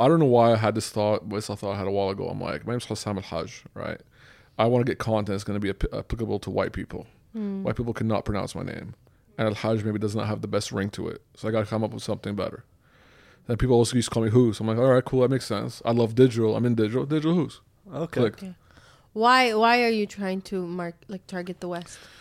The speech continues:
Speaker 1: I'm trying to target everyone. So when I run ads on my podcast, I run it via the whole world.
Speaker 2: Okay.
Speaker 1: So I don't wanna, I'm not just
Speaker 2: You wanna be,
Speaker 1: Middle
Speaker 2: like,
Speaker 1: East.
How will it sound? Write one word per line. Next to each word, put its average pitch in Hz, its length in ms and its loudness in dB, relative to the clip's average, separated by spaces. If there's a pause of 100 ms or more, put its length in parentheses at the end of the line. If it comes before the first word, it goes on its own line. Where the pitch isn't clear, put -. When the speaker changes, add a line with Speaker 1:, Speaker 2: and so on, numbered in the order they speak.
(280)
Speaker 1:
I'm 139 60 -6
trying 185 160 8
to - 40 -6
target 156 180 12
everyone. 143 340 8
So - 160 0
when 113 60 6
I 123 80 8
run 131 180 8
ads 127 260 6
on 117 80 4
my 110 80 6
podcast, 127 520 4
I 104 60 2
run 110 200 4
it 107 360 -6 (200)
via 113 240 2
the 98 100 -2
whole 107 160 2
world. 104 260 -2 (400)
Speaker 2:
Okay. 190 380 -10
Speaker 1:
So - 160 -6
I 101 60 0
don't 104 100 2
wanna, 101 160 0
I'm 107 140 0
not 107 220 2
just 107 180 0
Speaker 2:
You 254 80 2
wanna 269 140 4
be, 254 80 4
Speaker 1:
Middle 220 100 6
Speaker 2:
like, 196 80 0
Speaker 1:
East. 190 80 -2